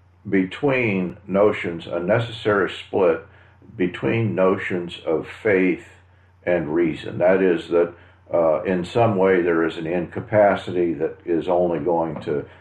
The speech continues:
you know, this is partly what Barth is accused of,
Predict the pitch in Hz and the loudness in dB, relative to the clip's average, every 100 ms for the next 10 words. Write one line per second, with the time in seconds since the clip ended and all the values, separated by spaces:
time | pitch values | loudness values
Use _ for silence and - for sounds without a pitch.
0 | - 107 110 165 143 117 - - 190 - | -2 2 4 4 2 -4 0 2 4 4
1 | 120 110 117 90 87 110 131 120 - 98 | 2 4 2 2 2 4 6 4 -2 -2
2 | 90 - 85 78 - 160 170 - 71 104 | -2 -4 -8 -8 2 6 6 4 -2 -2
3 | 110 | -2